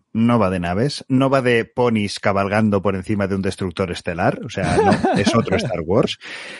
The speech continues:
Speaker 1: Eh, tú has hablado de la primera escena del Cassian Andor en Rogue One y me parece muy significativa porque te presenta un personaje y te presenta un personaje que es ambivalente, que no sabes si es bueno, si es un héroe, si no es...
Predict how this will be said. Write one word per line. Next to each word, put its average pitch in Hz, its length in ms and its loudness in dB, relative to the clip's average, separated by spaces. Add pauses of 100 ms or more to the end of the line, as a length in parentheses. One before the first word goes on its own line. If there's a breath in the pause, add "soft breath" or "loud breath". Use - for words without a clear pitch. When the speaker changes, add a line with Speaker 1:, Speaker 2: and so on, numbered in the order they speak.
(160 loud breath)
Speaker 1:
Eh, 120 400 0
tú 165 140 0
has 185 140 -2
hablado 175 300 0
de 151 120 2
la 120 120 0
primera 120 300 0
escena 127 320 -4
del 107 180 0
Cassian 104 340 -2
Andor 113 280 0
en 104 140 -2
Rogue 92 240 -4
One 120 380 2
y 117 100 0
me 107 80 0
parece 104 240 0
muy 110 140 2
significativa 101 640 -2
porque 107 300 0
te - 200 -6
presenta 95 560 -2
un 78 120 -8
personaje 95 640 -2
y 139 40 0
te 110 120 2
presenta 104 340 -2
un 110 60 0
personaje 107 420 0
que 110 80 -2
es 98 100 -2
ambivalente, 107 680 2
que 107 100 -2
no 98 100 -2
sabes 98 300 -2
si - 120 -10
es - 140 -10
bueno, 123 260 2
si 107 140 -4
es - 120 -8
un 90 120 -6
héroe, 120 220 2
si - 120 -6
no 104 80 0
es... - 140 -6